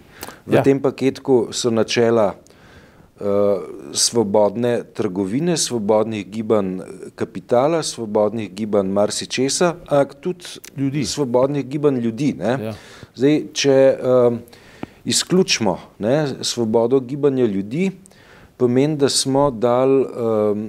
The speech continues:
Speaker 1: neko nedopustno prednost, eh, gibanju f-, finančnim to-, finančnih tokov,
Speaker 2: Ja.
Speaker 1: recimo, eh, kapitalov.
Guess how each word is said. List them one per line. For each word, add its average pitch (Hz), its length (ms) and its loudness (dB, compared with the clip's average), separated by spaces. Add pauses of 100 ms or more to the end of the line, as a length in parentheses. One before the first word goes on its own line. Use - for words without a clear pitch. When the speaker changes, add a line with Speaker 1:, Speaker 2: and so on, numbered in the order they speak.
(220)
Speaker 1:
neko 127 340 -2
nedopustno 135 760 -2
prednost, 117 880 -2 (720)
eh, 110 640 6 (720)
gibanju 123 1080 2 (2000)
f-, - 320 -14 (280)
finančnim 123 680 -2
to-, - 180 -8
finančnih 120 640 -4
tokov, 180 420 -2
Speaker 2:
Ja. 123 120 -4
Speaker 1:
recimo, 143 440 -2
eh, 92 800 -4 (480)
kapitalov. 135 840 -2